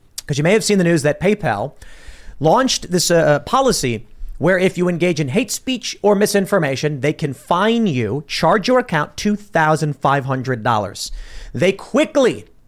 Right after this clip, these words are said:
backtracked after Elon Musk and some other PayPal, uh, former president of PayPal, called them out and said everyone should just shut their accounts down. I think PayPal got hurt by this,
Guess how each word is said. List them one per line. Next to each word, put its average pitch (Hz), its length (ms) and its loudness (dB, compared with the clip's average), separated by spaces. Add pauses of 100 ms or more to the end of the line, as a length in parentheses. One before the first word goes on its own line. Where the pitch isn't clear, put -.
(160)
backtracked 151 720 0
after 139 320 0
Elon 196 320 2
Musk 139 320 0 (380)
and 151 160 0
some 165 160 2
other 170 180 4
PayPal, 151 540 2
uh, 123 100 2
former 170 220 2
president 151 360 0
of 135 80 -4
PayPal, 131 440 0 (340)
called 208 320 4
them 208 180 2
out 147 200 2
and 143 120 -8
said 139 300 2
everyone 156 380 2
should 120 340 -4
just 127 160 -6
shut 151 160 0
their 156 100 0
accounts 143 360 -4
down. 131 280 -2 (680)
I 233 120 2
think 262 300 0
PayPal 170 400 2
got 143 180 -4
hurt 147 220 -4
by 113 140 -2
this, 95 320 -14